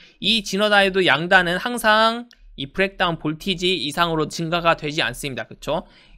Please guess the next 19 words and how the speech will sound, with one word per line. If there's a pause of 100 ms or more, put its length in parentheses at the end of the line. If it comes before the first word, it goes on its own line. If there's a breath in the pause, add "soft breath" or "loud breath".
(160)
큰
전류가
흘러도
항상
전압은
브이비로
유지가
되기
때문에 (220 soft breath)
결국
우리가
동작시키고
싶은
이
아이씨
양단의 (180)
전압은 (220)
이 (100)
브이비,